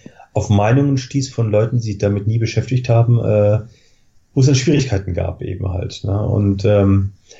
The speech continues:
dann ging die Diskussion los. Da hast du auf der einen Seite drei, vier Leute, die seit Jahren sich mit Flaggen beschäftigen und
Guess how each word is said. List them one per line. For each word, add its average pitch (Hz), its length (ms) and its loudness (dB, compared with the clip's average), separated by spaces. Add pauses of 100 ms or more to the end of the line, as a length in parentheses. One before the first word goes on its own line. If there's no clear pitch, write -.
(220)
dann 117 160 4
ging 143 160 4
die 135 100 4
Diskussion 135 560 2
los. 131 220 4
Da 98 120 0
hast 113 180 -4
du 120 60 4
auf 117 80 -2
der - 120 -4
einen 127 180 2
Seite 127 280 2
drei, 120 280 -2
vier 123 180 -2
Leute, 123 300 0
die 113 220 -2
seit 107 260 -4
Jahren 117 600 2
sich 113 220 -8
mit 107 80 -6
Flaggen 104 240 -4
beschäftigen 127 560 -4
und 107 300 -4